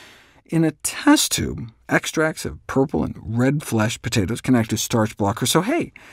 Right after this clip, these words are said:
if you can extract and purify out the purple potato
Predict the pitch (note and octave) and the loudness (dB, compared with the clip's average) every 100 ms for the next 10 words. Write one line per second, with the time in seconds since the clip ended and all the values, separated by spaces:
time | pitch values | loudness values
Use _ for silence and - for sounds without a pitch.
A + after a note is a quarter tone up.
0 | - - - D#3 - D4+ D#4+ - - D#3+ | -20 -6 -2 -2 -4 2 2 2 -2 0
1 | B2 - - _ _ - E3+ A3 - F#3 | 0 -2 -12 _ _ -6 -4 -2 -2 0
2 | D#3+ C#3+ B2 B2 - - - C4 B3+ - | 0 0 2 2 0 -8 -4 0 0 2
3 | D3+ C#3 D3 - B2 - F#3+ D#3+ - D3+ | 0 2 0 -2 -4 0 0 -2 -2 0
4 | C3+ | 0